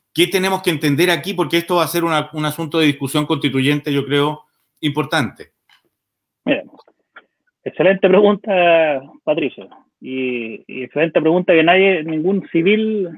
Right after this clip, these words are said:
Speaker 2: que, de los que yo he hablado se había, había reparado en eso. Y es una propuesta que tengo ahí dentro de, de lo que hay que llevar a la Convención Constitucional.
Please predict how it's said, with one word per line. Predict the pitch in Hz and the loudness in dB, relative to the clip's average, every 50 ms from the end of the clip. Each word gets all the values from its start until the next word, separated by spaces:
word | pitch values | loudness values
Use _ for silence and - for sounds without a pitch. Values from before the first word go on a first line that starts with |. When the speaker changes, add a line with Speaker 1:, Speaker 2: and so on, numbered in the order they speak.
| 294 _ _ _ _ | -18 _ _ _ _
Speaker 2:
que, | - 151 151 151 151 139 139 | -6 -4 -4 -2 -4 -4 -6
de | 147 139 143 147 | -6 -4 -2 -2
los | 147 143 | -2 0
que | - 151 | 0 2
yo | 151 165 | 2 4
he | 165 | 4
hablado | 160 160 165 185 202 - - | 4 4 4 2 2 2 2
se | 160 | 0
había, | 156 165 170 170 165 160 151 139 - _ _ | 0 2 2 2 2 2 0 -2 -6 _ _
había | - 131 135 156 170 160 | -2 0 2 4 4 4
reparado | 160 156 143 151 160 185 185 165 | 4 2 2 4 4 4 4 2
en | 135 110 | 2 -2
eso. | 98 _ _ _ _ _ _ _ _ _ _ _ _ _ _ _ _ _ _ _ _ _ _ _ _ - | -6 _ _ _ _ _ _ _ _ _ _ _ _ _ _ _ _ _ _ _ _ _ _ _ _ 0
Y | 151 | 0
es | 165 | 2
una | 175 180 175 | 2 2 0
propuesta | 160 160 156 156 220 233 226 - - 196 185 180 170 160 151 135 139 - | 0 0 0 0 0 -4 -2 0 0 2 2 2 0 -2 -2 -4 -8 -12
que | - 151 | -12 -10
tengo | 160 165 160 160 151 | -10 -8 -8 -4 -4
ahí | 151 156 160 160 151 135 123 | -4 -4 -4 -4 -4 -6 -8
dentro | 127 135 143 139 139 - 131 127 120 | -8 -10 -10 -10 -8 -6 -4 -4 -2
de, | 113 110 104 90 - - _ _ _ _ _ _ _ _ _ _ _ _ | -4 -6 -8 -10 -12 -16 _ _ _ _ _ _ _ _ _ _ _ _
de | - 127 | 0 2
lo | 127 131 | 4 4
que | 147 | 4
hay | 160 | 4
que | - 151 | 4 4
llevar | 131 123 120 151 208 | 4 6 6 6 6
a | 214 | 6
la | 190 175 | 4 4
Convención | 175 180 165 160 156 156 143 196 190 | 4 4 2 2 0 -2 0 0 0
Constitucional. | 185 185 160 160 156 160 151 - 175 214 226 156 135 - | 0 2 2 2 2 2 0 0 0 -2 -2 -4 -6 -10